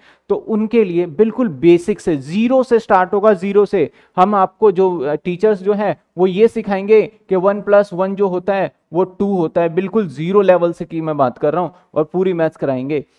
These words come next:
और इसके अंदर एडवांस मैथ्स भी इंक्लूडेड है और जनरल मैथ्स भी इंक्लूडेड है, सब कुछ इंक्लूडेड है। मैथ,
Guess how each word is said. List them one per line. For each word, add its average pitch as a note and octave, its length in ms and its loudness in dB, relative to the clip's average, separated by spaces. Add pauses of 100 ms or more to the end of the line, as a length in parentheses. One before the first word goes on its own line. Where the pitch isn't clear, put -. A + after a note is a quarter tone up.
(160)
और D#3+ 200 2
इसके F#3 240 -8
अंदर E3+ 180 -2
एडवांस E3+ 480 0
मैथ्स D#3+ 300 -4
भी F3 60 -4
इंक्लूडेड D3 500 -4
है E3+ 300 -2 (200)
और D3 120 0
जनरल D#3+ 380 -2
मैथ्स D3+ 320 -4
भी D#3 60 -4
इंक्लूडेड C#3+ 420 -6
है, E3 60 -4
सब D#3 540 -6
कुछ G3 220 0
इंक्लूडेड C#3 420 -4
है। C3+ 60 -2
मैथ, D#3+ 260 0